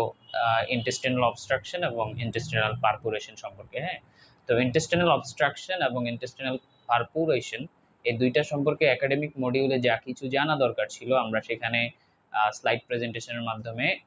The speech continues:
ক্লাসগুলো সুন্দর করে বুঝিয়ে দিয়েছি। পাশাপাশি আপনাদেরকে পিডিএফ ও প্রোভাইড করা হয়েছে।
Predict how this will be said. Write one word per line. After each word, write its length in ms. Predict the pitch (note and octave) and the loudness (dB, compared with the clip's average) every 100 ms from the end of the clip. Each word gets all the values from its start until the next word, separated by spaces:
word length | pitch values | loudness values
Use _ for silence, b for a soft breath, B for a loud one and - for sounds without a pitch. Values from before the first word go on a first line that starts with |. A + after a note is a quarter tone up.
| _ | _
ক্লাসগুলো 560 | - A2 G#2+ A2 A2 A2 | 0 0 0 -8 -8 -8
সুন্দর 320 | - C#3+ C3+ B2+ | -8 -4 -2 0
করে 180 | B2 | 0
বুঝিয়ে 380 | A2+ A#2+ A#2 B2+ | 2 0 0 0
দিয়েছি। 460 | B2 B2 A#2+ - D3 | 2 0 0 -6 -6
পাশাপাশি 540 | A#2+ A#2+ B2+ A#2+ - | -4 -4 -4 -6 -4
আপনাদেরকে 400 | A2+ A2+ A2+ A#2 | -4 -4 -4 -6
পিডিএফ 480 | - C3 B2+ B2 B2 | -4 0 4 2 0
ও 40 | |
প্রোভাইড 320 | - A2+ G#2+ - | -6 -4 -2 -2
করা 200 | A2 G#2+ | 0 0
হয়েছে। 400 | A2+ G#2+ - - | 0 -4 -6 -10